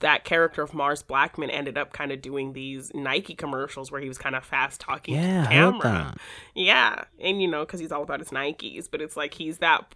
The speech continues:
Speaker 2: He loves
Speaker 1: guy
Speaker 2: them.
Speaker 1: who has no job but still can afford Nikes, you know?
Speaker 2: <laughs>
Speaker 1: Um,
Speaker 2: He, he brags about it in the
Speaker 1: <laughs>
Speaker 2: movie. Brags, <laughs> what does he say? Like, fifty, fifty dollar Nikes, but I ain't got no job.
Speaker 1: Yes.
Speaker 2: He's like, he
Speaker 1: And
Speaker 2: doesn't care.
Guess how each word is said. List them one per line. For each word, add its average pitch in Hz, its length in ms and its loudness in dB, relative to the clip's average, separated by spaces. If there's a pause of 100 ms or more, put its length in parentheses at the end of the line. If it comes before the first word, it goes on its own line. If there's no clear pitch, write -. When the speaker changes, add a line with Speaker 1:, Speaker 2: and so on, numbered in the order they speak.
Speaker 2:
He 92 100 -8
loves 175 80 0
Speaker 1:
guy 170 240 10
Speaker 2:
them. 151 80 2
Speaker 1:
who 160 80 2
has 185 260 8
no 190 200 8
job 170 440 8
but 143 160 -4
still 156 200 0
can 156 180 -2
afford 143 320 -6
Nikes, 147 520 -4
you 143 120 -4
know? 139 340 -4
Speaker 2:
<laughs> - 60 -20 (640)
Speaker 1:
Um, 139 460 -2 (580)
Speaker 2:
He, 139 200 -2
he - 40 -2
brags 151 400 2
about 151 240 4
it - 140 6
in 98 80 0
the 92 80 0
Speaker 1:
<laughs> - 0 -
Speaker 2:
movie. 139 400 2 (500)
Brags, 151 220 0
<laughs> - 320 0
what 165 160 0
does 147 80 -4
he 139 100 0
say? 127 160 -4
Like, 117 180 -2
fifty, - 400 -2
fifty - 320 0
dollar 117 280 2
Nikes, 113 500 -2
but 107 100 0
I 120 140 2
ain't 131 340 0
got 156 280 0
no 101 260 -4
job. 78 360 -6 (340)
Speaker 1:
Yes. 165 560 0
Speaker 2:
He's 117 180 -6
like, 113 140 0
he 123 80 -6
Speaker 1:
And 202 120 12
Speaker 2:
doesn't 220 200 -2
care. 160 460 -2